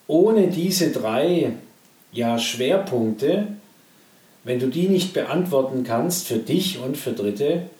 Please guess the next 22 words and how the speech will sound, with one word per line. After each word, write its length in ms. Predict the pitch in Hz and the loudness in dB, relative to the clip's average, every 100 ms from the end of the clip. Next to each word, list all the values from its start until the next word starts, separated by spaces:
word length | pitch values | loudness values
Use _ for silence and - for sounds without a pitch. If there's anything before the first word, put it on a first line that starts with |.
| _ _ _ | _ _ _
fällt's 420 | - 135 143 156 - | -4 0 2 2 0
schwer, 680 | - 120 165 127 175 170 - - _ | 0 2 4 4 2 -2 -10 -20 _
dafür 400 | - - - 156 | -6 -6 0 0
zu 180 | 147 143 | 0 0
sorgen, 680 | 131 120 117 135 143 139 131 - - | 0 0 0 0 -2 -4 -6 -14 -10
dass 240 | - 120 - | -4 -4 -2
potenzielle 760 | 131 135 147 131 131 123 123 | -2 0 -2 0 2 2 0
Arbeitgeber 720 | 107 127 135 120 120 120 120 | 0 0 0 0 0 0 0
dich 440 | 117 - 151 170 - | -2 -2 -2 -2 -4
finden 720 | - 160 175 - 117 131 175 - - - - | -2 0 0 -2 -2 -2 -6 -12 -20 -20 -8
und 240 | 117 110 | -6 -2
dafür 440 | - - - 160 | -2 -2 -2 -2
zu 160 | - 131 | 0 -2
sorgen, 480 | 113 107 120 135 135 | -2 0 0 0 -2
dass 260 | 113 - | -2 -2
dir 240 | - 135 160 | -4 0 0
dein 220 | 127 110 | 0 -2
Job, 260 | - 143 - | -2 -2 -4
den 180 | 113 | -4
du 140 | 107 135 | -4 -4
täglich 560 | 127 113 110 107 - | -4 -4 -4 -8 -8
tust, 540 | - 110 131 131 - | -8 -4 -2 -4 -6